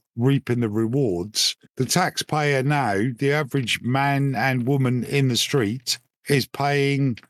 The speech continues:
around about forty percent of everything they earn in tax, and that tax is being given away to places like Ukraine and talks of reparations and, and all, all of these things. So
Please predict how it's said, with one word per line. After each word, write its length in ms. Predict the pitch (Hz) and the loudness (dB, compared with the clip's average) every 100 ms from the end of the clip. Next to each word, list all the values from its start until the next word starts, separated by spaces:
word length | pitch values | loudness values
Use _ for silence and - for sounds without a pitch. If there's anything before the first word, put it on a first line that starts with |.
| _ - | _ -4
around 320 | 170 190 190 | 0 0 2
about 340 | 170 165 - | 0 0 -4
forty 460 | - - 156 135 131 | -8 -2 0 0 -2
percent 480 | 131 - 147 139 120 | 0 2 2 0 -2
of 100 | 123 | 0
everything 420 | 135 123 - 135 | 0 0 -2 0
they 240 | 123 131 | 2 2
earn 140 | 131 127 | 2 0
in 160 | 123 | -2
tax, 580 | - 139 139 - - - - _ | 0 0 0 -2 -2 -2 -6 _
and 160 | 123 131 | 0 0
that 200 | 131 - | 0 -2
tax 400 | - 135 - - | -2 -2 -2 -4
is 80 | 120 | -2
being 360 | 135 127 123 - | 0 0 0 -2
given 260 | - 196 156 | 0 0 2
away 560 | 123 107 107 110 107 - - | 0 0 0 0 -4 -10 -10
to 360 | - 120 104 98 _ - | -2 2 0 -2 _ -2
places 400 | 117 110 104 87 | -2 0 -2 -2
like 240 | 101 - | -2 -2
Ukraine 840 | 92 - - 143 135 135 135 135 - - - | -6 -4 -2 0 0 0 0 0 -2 -12 -2
and 520 | 120 110 107 110 - - _ | 0 2 0 -2 -6 -14 _
talks 420 | - 147 120 - | 0 0 0 -2
of 200 | 120 98 | -4 -2
reparations 1300 | 139 131 120 131 139 139 - - 135 135 135 120 - - _ - | -2 -2 -2 0 0 0 0 0 2 2 2 0 -2 -4 _ -4
and, 480 | 120 113 113 117 107 | 0 2 0 -2 -4
and 140 | 135 151 | -2 0
all, 260 | 180 170 123 | 0 0 0
all 240 | 175 160 | 0 0
of 140 | 123 | -2
these 260 | - 104 - | -2 -2 0
things. 280 | 117 104 - | 0 0 0
So 260 | 147 139 | 0 0